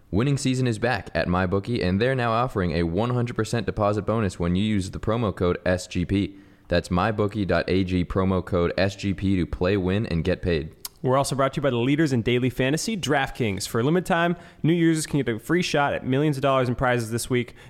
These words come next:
Speaker 2: Don't miss out on the week two action. Enter code S G P to get a free shot at millions of dollars in prizes with your first deposit. That's code S G P, only at DraftKings.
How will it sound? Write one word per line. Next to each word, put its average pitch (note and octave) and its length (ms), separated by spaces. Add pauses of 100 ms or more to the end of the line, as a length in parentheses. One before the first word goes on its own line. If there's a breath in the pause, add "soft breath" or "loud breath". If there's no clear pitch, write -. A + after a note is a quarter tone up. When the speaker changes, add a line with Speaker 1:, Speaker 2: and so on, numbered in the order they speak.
Speaker 2:
Don't G3+ 180
miss A3+ 160
out E3 220
on C3+ 180
the A#2+ 120
week D#3+ 340
two D#3+ 240
action. B2 420
Enter A#2+ 220
code A#2 240
S C#3+ 240
G D3+ 200
P D3 280
to C#3+ 80
get B2 100
a A2 60
free F3+ 260
shot D3 340
at F#2+ 140
millions E3+ 400
of G#3 80
dollars D3+ 320
in C#3+ 60
prizes G#2 420
with G#2 180
your A#2 220
first A#2 320
deposit. G#2 460
That's A#2 240
code B2 420
S C#3 280
G D#3+ 220
P, A#2 440 (200 loud breath)
only A2+ 240
at A2+ 140
DraftKings. - 540